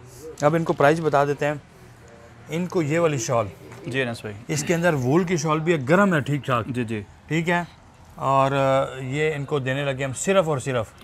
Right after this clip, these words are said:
Speaker 2: जी।
Speaker 1: सिर्फ और सिर्फ
Speaker 2: बेहतरीन सी प्राइस होनी चाहिए अनस भाई।
Speaker 1: पाँच सौ पचास रुपये में।
Speaker 2: वाह जी वाह, पहले हम साढ़े सात सौ की सेल करते रहे हैं, लेकिन
Speaker 1: जी हाँ।
Speaker 2: ये अब आपको सिर्फ और सिर्फ साढ़े पाँच सौ के साथ,
Speaker 1: साढ़े पाँच सौ के
Speaker 2: साढ़े पाँच सौ
Speaker 1: साथ,
Speaker 2: में
Speaker 1: ठीक है।
Speaker 2: अनाउंस कर दी गई है।
Speaker 1: अच्छा, इसके बाद आगे चलते हैं, आपको ब-, बता दिया है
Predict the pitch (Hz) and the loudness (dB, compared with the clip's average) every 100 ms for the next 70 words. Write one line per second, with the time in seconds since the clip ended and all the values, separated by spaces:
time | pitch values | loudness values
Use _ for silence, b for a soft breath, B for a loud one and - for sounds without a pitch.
0 | 139 120 104 - - - - - - - | -12 -10 -10 -12 -20 -20 -20 -20 -18 -8
1 | - 190 156 143 123 120 104 - - - | -2 0 0 -4 -2 -4 -4 -12 -18 -20
2 | - - - - - - - - - - | -20 -20 -20 -20 -20 -20 -20 -20 -18 -8
3 | 139 139 139 151 151 131 127 127 123 131 | -6 -4 -4 -2 -4 -2 -2 0 -4 -2
4 | 131 123 147 151 131 151 143 135 117 131 | -2 2 4 4 0 -2 -2 -2 0 -2
5 | 117 120 107 107 135 131 123 113 107 151 | -2 -6 -4 -2 0 0 -2 -8 -4 -4
6 | 170 175 165 - 143 180 175 156 156 160 | -2 -4 -6 2 2 2 0 0 0 -6
7 | 160 147 135 127 113 117 107 107 127 131 | -4 -4 -4 -4 -4 -6 -6 -6 -4 0
8 | 131 165 165 147 143 170 170 - 185 180 | 2 4 4 4 0 -2 -6 -4 -4 -4
9 | 165 165 170 - 156 175 135 156 170 190 | -6 -6 -4 0 2 2 2 0 0 -4
10 | 175 147 156 156 156 135 139 127 160 175 | -2 2 4 6 4 4 4 6 2 4
11 | 156 117 120 143 127 120 120 107 107 104 | 2 0 0 -2 -4 -6 -10 -10 -10 -8
12 | 107 135 180 - 196 190 170 156 180 175 | -6 -2 -2 -2 2 2 4 2 2 0
13 | 156 175 156 - 165 151 156 143 139 147 | 2 4 4 4 0 4 2 4 6 4
14 | 156 160 | 6 4